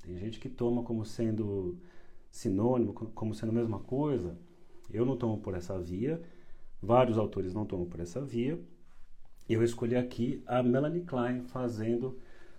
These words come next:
né, uma, uma distinção sobre isso. O que que ela fala? Ela diz o seguinte: "A inveja é o sentimento irado de que a outra pessoa possui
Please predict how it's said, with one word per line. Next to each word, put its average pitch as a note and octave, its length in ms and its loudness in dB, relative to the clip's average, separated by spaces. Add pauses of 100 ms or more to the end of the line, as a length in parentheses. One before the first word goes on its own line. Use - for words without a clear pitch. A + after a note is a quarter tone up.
(120)
né, G2+ 120 -2
uma, G#2+ 420 2
uma G2+ 140 0
distinção A#2+ 680 -2
sobre C#3 300 -4
isso. - 380 -4 (500)
O - 40 -6
que F3 100 6
que F3 60 2
ela F#3+ 140 8
fala? F#2 420 2 (460)
Ela A2 160 4
diz C#3 140 0
o D#3 60 -4
seguinte: G#2 680 -4 (1000)
"A C#3 140 8
inveja C#3 640 6
é G2 140 2
o G2+ 60 -2
sentimento B2 720 0
irado B2+ 640 4 (480)
de G#2 120 -2
que C3+ 400 -4 (140)
a A#2+ 140 4
outra G3 280 6
pessoa C#3+ 640 2
possui C3+ 680 -2